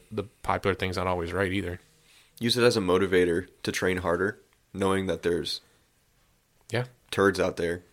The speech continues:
Speaker 2: that are not great people, but are <laughs> also training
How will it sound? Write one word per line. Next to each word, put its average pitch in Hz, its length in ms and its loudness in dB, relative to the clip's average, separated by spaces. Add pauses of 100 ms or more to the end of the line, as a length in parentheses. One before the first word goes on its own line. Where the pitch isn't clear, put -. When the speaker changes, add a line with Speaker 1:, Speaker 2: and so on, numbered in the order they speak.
(640)
Speaker 2:
that 85 260 -2 (400)
are 90 100 -2
not 92 180 2
great 90 220 0
people, 90 400 -6 (100)
but 85 100 -2
are 73 280 -4 (540)
<laughs> - 600 -4
also 113 360 6
training 101 540 2